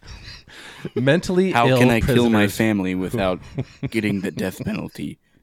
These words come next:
Speaker 2: How to
Speaker 1: While
Speaker 2: hide,
Speaker 1: masturbating.
Speaker 2: how to hide <laughs> bodies while watching porn.
Speaker 1: That wouldn't even, no, this is, that's nothing. All that is, like,
Speaker 2: <laughs>
Speaker 1: Hollywood
Speaker 2: Nothing?
Speaker 1: shit.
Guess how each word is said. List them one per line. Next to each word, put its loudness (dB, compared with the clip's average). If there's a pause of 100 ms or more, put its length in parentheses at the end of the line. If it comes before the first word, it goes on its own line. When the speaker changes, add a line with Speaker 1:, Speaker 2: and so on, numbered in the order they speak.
(320)
Speaker 2:
How 0
to -2
Speaker 1:
While -2
Speaker 2:
hide, 2
Speaker 1:
masturbating. -12
Speaker 2:
how 0
to 0
hide -4
<laughs> -14
bodies 0 (880)
while 4
watching -2
porn. -6
Speaker 1:
That 4
wouldn't 6
even, 2 (340)
no, -2 (200)
this 0
is, -4
that's 0
nothing. 0
All 2
that 2 (120)
is, 0
like, -2 (300)
Speaker 2:
<laughs> -8
Speaker 1:
Hollywood 2
Speaker 2:
Nothing? 0
Speaker 1:
shit. -4